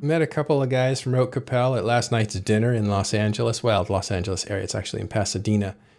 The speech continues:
which was, like, an hour from where I live, but, um, and I'm in L A proper.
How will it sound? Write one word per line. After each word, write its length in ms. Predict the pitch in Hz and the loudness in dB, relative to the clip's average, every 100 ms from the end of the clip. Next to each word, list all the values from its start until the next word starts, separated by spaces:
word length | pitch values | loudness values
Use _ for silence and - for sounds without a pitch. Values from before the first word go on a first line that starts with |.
| _ _ - | _ _ -12
which 180 | - - | -8 -6
was, 140 | 90 | -4
like, 180 | 92 - | -4 -4
an 100 | 98 | -2
hour 360 | 113 120 95 | 2 2 2
from 380 | 90 104 90 90 | 0 0 0 0
where 160 | 95 98 | 0 2
I 140 | 117 | 2
live, 320 | 101 92 98 | 2 -2 -4
but, 300 | 101 92 - - _ _ _ _ - | -4 -4 -6 -20 _ _ _ _ -6
um, 500 | 98 90 87 90 98 _ - | -2 -2 -2 -4 -10 _ -4
and 100 | 104 | 0
I'm 200 | 117 110 | 2 2
in 360 | 113 113 98 - | 0 2 0 -2
L 180 | 95 | -4
A 80 | 92 | -4
proper. 400 | - 113 107 98 | -2 -2 -2 -6